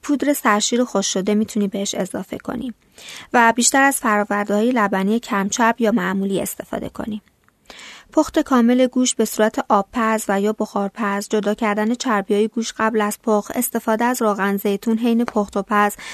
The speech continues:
و استفاده از شیر که منبع کلسیم برای بدن شماست حتماً توصیه می‌شه.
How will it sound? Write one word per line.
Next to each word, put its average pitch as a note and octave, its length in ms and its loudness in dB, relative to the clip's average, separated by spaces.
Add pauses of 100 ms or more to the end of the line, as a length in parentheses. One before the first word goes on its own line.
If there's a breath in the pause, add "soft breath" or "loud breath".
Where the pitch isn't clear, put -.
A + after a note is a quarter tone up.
(340 loud breath)
و - 20 6
استفاده C4+ 560 4
از D4 240 2
شیر D4 260 0 (280 loud breath)
که B3+ 100 2
منبع A#3+ 400 4
کلسیم G#3 480 0
برای G3 200 2
بدن G3 380 -2
شماست G#3+ 400 -2
حتماً F#3 340 -6
توصیه F3+ 500 -8
می‌شه. F#3+ 340 -6